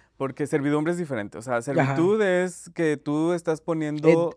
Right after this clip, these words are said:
Speaker 2: ya, y
Speaker 1: lo,
Speaker 2: servidumbre
Speaker 1: lo
Speaker 2: es un
Speaker 1: que tú
Speaker 2: término muy
Speaker 1: tienes en tu
Speaker 2: clasista, pero
Speaker 1: mano.
Speaker 2: sí, lo que decís es diferente, ajá.
Speaker 1: Sí, lo que tú tienes en tu mano lo estás poniendo al servicio de los demás en tus posibilidades.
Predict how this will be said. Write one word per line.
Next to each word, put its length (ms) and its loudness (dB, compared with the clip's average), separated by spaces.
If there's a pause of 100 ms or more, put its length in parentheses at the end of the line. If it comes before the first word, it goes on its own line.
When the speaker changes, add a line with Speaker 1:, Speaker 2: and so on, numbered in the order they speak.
Speaker 2:
ya, 200 4
y 60 6
Speaker 1:
lo, 40 2
Speaker 2:
servidumbre 460 8
Speaker 1:
lo 40 12
Speaker 2:
es 60 6
un 40 4
Speaker 1:
que 60 4
tú 60 4
Speaker 2:
término 200 8
muy 180 8
Speaker 1:
tienes 240 6
en 80 2
tu 60 0
Speaker 2:
clasista, 200 0
pero 120 0
Speaker 1:
mano. 180 -2
Speaker 2:
sí, 60 -8
lo 80 0
que 100 0
decís 260 0
es 40 -4
diferente, 480 -4
ajá. 200 -6
Speaker 1:
Sí, 320 -6
lo 180 0
que 80 -2
tú 140 -2
tienes 280 -2
en 140 -2
tu 80 -2
mano 300 0
lo 60 -2
estás 200 -4
poniendo 260 -4
al 60 -8
servicio 400 -6
de 60 -4
los 140 -6
demás 440 -6
en 220 -6
tus 160 -10
posibilidades. 880 -12